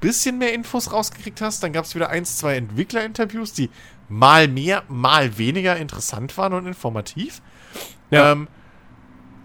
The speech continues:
Speaker 1: aber zu neunzig Prozent hast du da diese, dieses Trailer-Kino, was dir halt null Informationen bringt.
Speaker 2: Ja,
Speaker 1: So, also
Speaker 2: ja, eben. So, und das ist halt, wie gesagt, also Unknown Nine, das, das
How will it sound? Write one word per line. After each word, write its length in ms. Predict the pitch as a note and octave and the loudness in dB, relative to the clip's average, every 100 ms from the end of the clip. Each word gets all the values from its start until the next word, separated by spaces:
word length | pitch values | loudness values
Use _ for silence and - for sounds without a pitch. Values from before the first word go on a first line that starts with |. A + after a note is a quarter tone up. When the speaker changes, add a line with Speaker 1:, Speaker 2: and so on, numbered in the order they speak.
| - | -2
Speaker 1:
aber 320 | - D3 E3 | 2 8 8
zu 160 | E3 F3 | 6 0
neunzig 460 | D#3+ D#3 B3 C4+ - | 2 2 2 -2 -4
Prozent 420 | C4 - G3 A3+ | -4 2 2 2
hast 220 | A3+ A3+ | -4 -2
du 40 | G3+ | -2
da 120 | G3+ | -2
diese, 300 | F#3+ F3 E3 - | -2 -4 -4 -6
dieses 240 | E3 D#3+ - | -10 -10 -10
Trailer-Kino, 1040 | - - B2+ A#3 A#3+ - C#3 C3+ C3 G#3+ - - - - - - | -6 2 4 4 2 0 -2 0 2 0 -2 -20 -20 -20 -20 -14
was 180 | - A#2+ | -6 -4
dir 140 | - E3+ | 0 0
halt 220 | G3 G3 | 0 -2
null 240 | F3+ D4+ | -4 -2
Informationen 680 | D4+ C#4+ C#4 C4+ - C4+ C#4 | -2 -4 -2 -2 -2 -6 -6
bringt. 320 | D#3 G#2+ G2 - - - - - - - - - | -8 -8 -10 -20 -20 -20 -20 -20 -20 -20 -6 8
Speaker 2:
Ja, 200 | F3 G3+ | 10 10
Speaker 1:
So, 60 | |
also 300 | - C3+ C#3 | 6 -2 2
Speaker 2:
ja, 160 | D3 E3+ | 4 4
eben. 300 | - F3+ D3+ - - - - | 6 4 2 -4 -20 -20 -6
So, 200 | - A#2 | 0 2
und 160 | A#2+ | 2
das 140 | E3 - | 0 -2
ist 180 | G#3+ E3+ | 0 4
halt, 200 | F3 F3 | 4 4
wie 60 | |
gesagt, 300 | G3+ A#3+ A3 | 2 4 4
also 200 | - C#3+ D3 | 2 -2 2
Unknown 340 | F#3 A3+ A#3 | 4 6 6
Nine, 400 | G3+ F3 G3+ A#3 | 6 6 6 2
das, 240 | G3+ F3+ - | 0 -4 -2
das 340 | F3 - - | -4 -4 -10